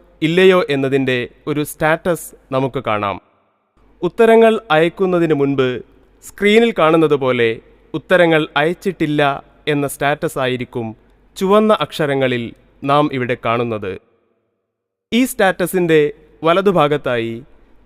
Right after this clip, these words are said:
സെൻഡ് ആൻസർ അല്ലെങ്കിൽ ഉത്തരം അയക്കുക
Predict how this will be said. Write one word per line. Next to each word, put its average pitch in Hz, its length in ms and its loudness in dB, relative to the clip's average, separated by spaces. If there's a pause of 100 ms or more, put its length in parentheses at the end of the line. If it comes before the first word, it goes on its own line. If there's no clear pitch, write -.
(160)
സെൻഡ് 220 340 2 (160)
ആൻസർ 131 420 -4 (800)
അല്ലെങ്കിൽ 151 420 0 (800)
ഉത്തരം 214 380 2 (160)
അയക്കുക 170 420 0